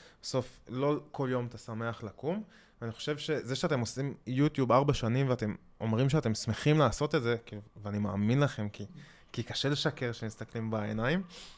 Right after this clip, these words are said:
אז, אה, זה פסיכי, ואני חושב ש-, שזה מסר שאפשר לעשות אחרת. סלף פרומושן,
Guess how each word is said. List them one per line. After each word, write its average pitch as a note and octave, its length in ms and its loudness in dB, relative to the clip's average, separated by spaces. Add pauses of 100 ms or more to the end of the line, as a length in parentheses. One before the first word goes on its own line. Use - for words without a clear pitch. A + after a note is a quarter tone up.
(240)
אז, A2 340 -4
אה, A2 360 -2 (120)
זה A2+ 200 -10
פסיכי, E3 480 2
ואני A2 200 2
חושב A#2+ 220 -4
ש-, - 140 -6 (440)
שזה A2 380 -2
מסר D3 400 2
שאפשר C3+ 640 0
לעשות B2+ 320 0
אחרת. - 520 -6
סלף E3+ 420 2
פרומושן, D#3+ 1300 4